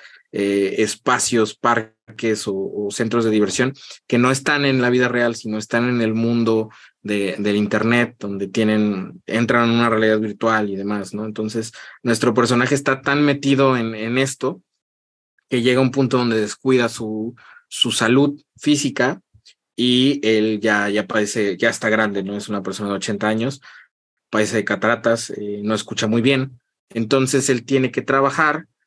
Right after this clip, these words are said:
para poder costear sus medicamentos, ¿no? Pero llega un punto donde,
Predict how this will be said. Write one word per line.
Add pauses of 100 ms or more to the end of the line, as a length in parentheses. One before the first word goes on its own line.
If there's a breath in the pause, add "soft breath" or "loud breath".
(200)
para
poder
costear
sus
medicamentos,
¿no?
Pero
llega
un
punto
donde,